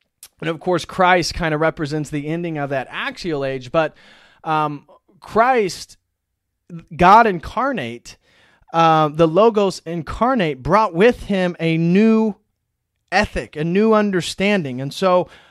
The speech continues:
um, what I wanna do is just read to you guys. Again, I, I do recommend this book. Again, he's not Christian, uh, but for a great overview of the Silk Road it really helps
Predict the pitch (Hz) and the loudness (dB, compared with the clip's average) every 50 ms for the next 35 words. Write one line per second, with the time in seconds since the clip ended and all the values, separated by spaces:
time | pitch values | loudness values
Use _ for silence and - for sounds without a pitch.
0 | _ - 170 165 165 165 160 160 170 196 196 196 190 185 220 262 294 269 196 185 | _ -6 -2 0 0 0 -2 -2 0 0 2 2 2 2 0 0 0 -2 -4 -6
1 | 208 208 202 202 190 165 151 190 180 - - 175 180 214 226 233 226 220 214 202 | -6 -6 -4 -4 -4 -6 -6 -8 -10 -10 -10 -12 -10 -8 -8 -6 -6 -6 -8 -10
2 | - 147 - - 220 233 233 233 196 185 175 170 175 175 165 170 165 175 208 196 | -12 -18 -14 -10 -8 -8 -8 -6 -6 -6 -6 -6 -6 -8 -10 -14 -16 -16 -16 -16
3 | 180 160 170 175 170 170 165 165 175 160 170 240 277 277 254 226 - - 180 165 | -14 -12 -10 -10 -10 -8 -8 -8 -10 -10 -10 -10 -8 -6 -8 -8 -8 -10 -12 -12
4 | 175 190 202 196 185 170 135 147 156 165 160 156 156 156 170 165 160 156 170 226 | -10 -10 -10 -10 -12 -12 -12 -10 -6 -6 -6 -6 -6 -6 -6 -6 -4 -2 -2 -2
5 | 226 - - - 208 208 - - - 139 123 120 127 135 _ _ - - - - | -2 -2 -2 0 0 0 0 -2 -6 -6 -6 -6 -8 -12 _ _ -20 -20 -14 -4
6 | 160 151 151 156 147 175 170 - - 190 190 180 165 139 120 151 175 202 240 - | 0 0 0 2 2 0 0 0 0 0 2 2 0 0 -2 -2 0 0 0 -2
7 | - 160 175 196 202 190 202 175 156 160 160 156 139 143 127 - - - 196 208 | 2 2 4 4 4 2 0 0 0 2 0 0 0 -2 -6 -6 -2 0 0 0
8 | 175 - 156 160 165 160 156 151 151 139 - _ _ _ _ - _ - 180 180 | 0 -2 -2 0 0 2 2 0 -2 -4 -8 _ _ _ _ -20 _ -6 -4 -4
9 | 175 165 165 180 208 247 262 262 254 254 254 254 233 190 175 175 190 196 196 196 | -4 -4 -6 -4 -2 -2 0 0 0 0 0 0 -2 -4 -4 -2 -2 0 0 -2
10 | 196 - - - - | -2 -6 -14 -16 -16